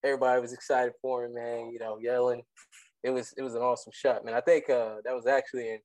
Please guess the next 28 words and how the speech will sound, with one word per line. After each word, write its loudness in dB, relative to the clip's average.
Fort 4
Myers. 2
I -12
think -4
it -10
was -10
at, -6
it -10
was -12
in -8
Fort -2
Myers 2
playing -6
over -10
there -4
with, -4
uh, 0
with, -4
uh, 4
my -2
wife's 0
sister's, -8
uh, -2
which -8
is -18
now 0
her -4
fiance, -2